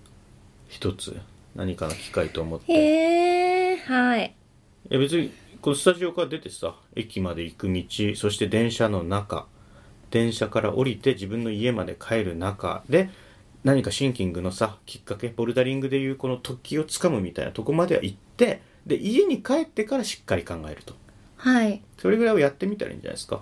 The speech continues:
Speaker 1: その、来る途中だってね、やっぱ途中で終わっちゃうんで、
Speaker 2: はい。
Speaker 1: やっぱ帰る時に一回やってみてほしいね。
Speaker 2: うんうん。
Speaker 1: そしたらまあ時間も経ってさ、いい感じで余裕を持って動けると思うんで。
Speaker 2: そうですね。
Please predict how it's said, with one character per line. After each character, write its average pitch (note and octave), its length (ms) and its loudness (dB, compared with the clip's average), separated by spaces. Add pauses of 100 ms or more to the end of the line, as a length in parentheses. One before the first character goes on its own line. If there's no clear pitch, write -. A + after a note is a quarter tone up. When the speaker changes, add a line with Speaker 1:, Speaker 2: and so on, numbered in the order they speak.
Speaker 1:
そ - 180 -10
の、 E2+ 360 -8 (960)
来 F#4 160 6
る E4+ 80 4
途 - 140 2
中 G3+ 180 2
だ G#3+ 80 0
っ G#3 80 -8
て - 100 -16
ね、 F#2 100 -4
や F#2 60 -8
っ - 40 -20
ぱ - 100 -12
途 B2+ 140 -6
中 A#3+ 200 2
で - 60 6
終 G#2+ 100 4
わ C#3 100 4
っ C#3 80 -14
ち - 140 -4
ゃ D3+ 60 -2
う - 40 -6
ん - 100 -12
で、 - 200 -10 (140)
Speaker 2:
は C4 100 2
い。 C4 40 6
Speaker 1:
や B3 160 4
っ - 20 2
ぱ C4 80 6
帰 D4 60 2
る F#3+ 60 -6
時 F#2+ 200 -6
に E2+ 80 -6
一 - 80 -18 (100)
回 - 140 -6
や F#2+ 60 -4
っ - 40 -12
て - 80 -8
み F#2+ 100 -2
て F#2+ 100 -8
ほ - 40 -12
し - 160 -10
い - 60 -10
ね。 - 180 -14 (300)
Speaker 2:
う A3 60 6
ん - 20 8
う A3 60 8 (260)
ん。 F#3 200 -2 (220)
Speaker 1:
そ - 80 -20
し - 40 -18
た - 80 -2
ら - 40 -2
ま G2+ 80 0
あ - 40 -4
時 - 120 -10
間 F2+ 160 -2
も F2 120 -8
経 G2 100 -6
っ - 20 -4
て - 160 -14
さ、 - 240 -8 (840)
い F#2+ 100 -2
い F#2 40 -10
感 E2 200 -6
じ - 140 -14
で F#2 180 -8 (1300)
余 F2+ 180 -2
裕 F#2 120 -2
を F2+ 40 -2
持 F#2+ 120 -2
っ - 20 -8
て - 320 -12 (720)
動 F#2 140 -6
け - 160 -10
る - 100 -12
と - 100 -10
思 C#2+ 120 -6
う D2 40 -8
ん - 100 -12
で。 - 100 -16 (180)
Speaker 2:
そ - 240 2
う G#3+ 40 6
で F3 80 0
す - 120 -10
ね。 F#3+ 420 -2